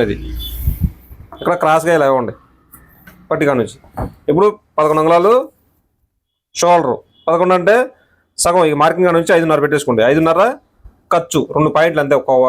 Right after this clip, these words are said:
అంటే ఒక పావు ఇంచే ఎక్కువ ఇవ్వకండి. నాలుగో భాగం ఐదున్నర, ఐదున్నర ఇక్కడ పెట్టేసుకోండి మార్కింగ్. ఇక్కడ నుంచి రెండు అంగుళాలు మనకు లూజ్ ఇస్తే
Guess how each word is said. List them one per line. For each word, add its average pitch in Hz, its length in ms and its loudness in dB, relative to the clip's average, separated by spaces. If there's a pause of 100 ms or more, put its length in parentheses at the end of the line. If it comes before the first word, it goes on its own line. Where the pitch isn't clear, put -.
(220)
అంటే 139 220 0
ఒక 170 180 -6
పావు 151 200 2
ఇంచే 143 180 -2 (100)
ఎక్కువ 156 220 2
ఇవ్వకండి. 131 340 0 (1040)
నాలుగో 170 300 2
భాగం 160 200 2 (720)
ఐదున్నర, 151 300 0 (2000)
ఐదున్నర 170 340 0 (140)
ఇక్కడ 170 160 -2
పెట్టేసుకోండి 156 380 0
మార్కింగ్. 117 320 -4 (540)
ఇక్కడ 196 160 0
నుంచి 208 180 0
రెండు 185 120 2
అంగుళాలు 180 340 2 (800)
మనకు 156 200 0
లూజ్ 190 180 2
ఇస్తే 190 140 -4